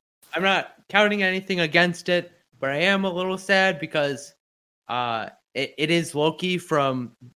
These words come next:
the first Avengers movie and not, like, in Infinity War or, yeah, Infinity War where he dies.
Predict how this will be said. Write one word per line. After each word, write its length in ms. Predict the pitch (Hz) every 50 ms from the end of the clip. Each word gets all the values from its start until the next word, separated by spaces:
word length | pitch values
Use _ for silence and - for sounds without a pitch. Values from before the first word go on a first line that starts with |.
| _ _ -
the 100 | - 131
first 440 | 120 - - 160 165 170 165 - -
Avengers 520 | 175 156 151 160 165 170 160 175 170 170 170
movie 440 | 170 170 170 151 175 196 190 185 165
and 200 | 117 120 123 127
not, 420 | 127 123 127 131 131 120 - - _ _ _ _ _ _ _ -
like, 360 | 131 123 127 123 - _ _ _ _ _ _ _ _ _ _ -
in 180 | - 147 147 143
Infinity 680 | 110 104 123 123 120 - 151 170 180 180 170 170 165
War 240 | 165 156 156 160 147 -
or, 240 | 117 123 123 123 123
yeah, 200 | 120 120 - 78
Infinity 560 | 95 120 123 120 - 175 185 175 165 160 170
War 220 | 160 147 147 139 135
where 100 | 131 131
he 80 | 120 117
dies. 380 | 117 143 127 135 143 143 -